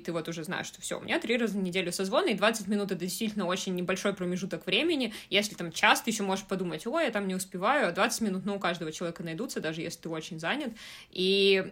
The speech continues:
очень большой плюс то, что ты можешь без видео принимать, ну, в смысле, у меня все без видео принимают участие в этих созвонах, ты можешь, я не знаю, там, готовить параллельно, пол мыть, всё что угодно делать и разговаривать. Это очень удобно.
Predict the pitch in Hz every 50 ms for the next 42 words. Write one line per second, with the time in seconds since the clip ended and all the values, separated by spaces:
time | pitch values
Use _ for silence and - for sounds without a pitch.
0 | - - - 214 220 220 220 208 208 208 - 202 196 - 247 262 - - 208 214
1 | 208 - 190 - - 214 226 220 214 175 - - - - - - 185 202 208 190
2 | 190 180 160 190 180 202 294 320 330 277 214 202 196 196 185 165 160 - 214 208
3 | - 208 208 185 175 165 165 165 - - 190 175 180 196 170 185 190 170 190 180
4 | - 214 190 180 190 202 202 208 - - 214 226 226 - 220 196 190 226 220 -
5 | 214 202 208 262 339 330 220 - 247 240 214 214 214 - 226 190 214 202 196 170
6 | 170 170 185 170 202 208 214 254 285 302 277 269 - - 233 220 226 220 196 202
7 | 226 226 226 202 202 190 185 190 - - - - _ - 226 247 269 262 247 233
8 | 240 247 214 214 - 214 214 214 - 226 226 214 202 208 196 185 190 185 190 226
9 | 311 320 247 214 220 214 220 220 202 220 220 196 156 151 151 143 156 - - -
10 | 175 175 180 - - 185 175 170 156 160 165 156 151